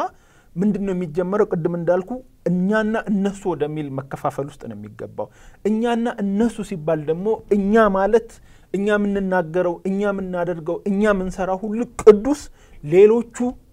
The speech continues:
የሚፈልጉት ነገር፣ ሌሎቹ የሚጠይቁት ደግሞ እንደ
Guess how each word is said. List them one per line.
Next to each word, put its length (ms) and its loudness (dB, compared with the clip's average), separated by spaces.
የሚፈልጉት 720 -2
ነገር፣ 320 -4
ሌሎቹ 460 -2
የሚጠይቁት 680 0
ደግሞ 320 0
እንደ 160 0